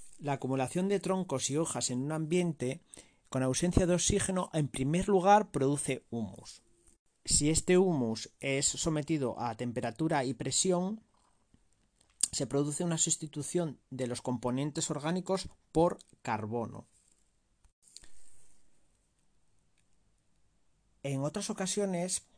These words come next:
puede ocurrir que el fósil se disuelva quedando un molde que conserva las características externas del original. A veces se conservan huellas del paso de animales por un sedimento blando.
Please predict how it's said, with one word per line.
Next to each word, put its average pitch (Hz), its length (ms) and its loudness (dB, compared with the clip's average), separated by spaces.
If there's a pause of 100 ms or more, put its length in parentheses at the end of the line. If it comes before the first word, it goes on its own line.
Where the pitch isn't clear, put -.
(280)
puede 165 160 -2
ocurrir 190 540 -2 (840)
que 143 340 -2
el 120 720 -4
fósil 175 420 -2
se 139 220 2
disuelva 156 920 -2 (220)
quedando 147 420 2
un 156 240 0
molde 117 480 -2 (300)
que 123 140 -8
conserva 147 500 0
las 175 160 -2
características 135 960 -4
externas 151 560 -2
del 117 120 -2
original. 107 600 -6 (400)
A 110 80 -6
veces 151 500 -4 (140)
se - 180 -6
conservan 147 580 0
huellas 156 440 2
del 123 160 -2
paso 127 260 -2
de 117 60 0
animales 135 480 -2
por 123 160 -2
un 131 80 -2
sedimento 117 500 -4
blando. 92 400 -16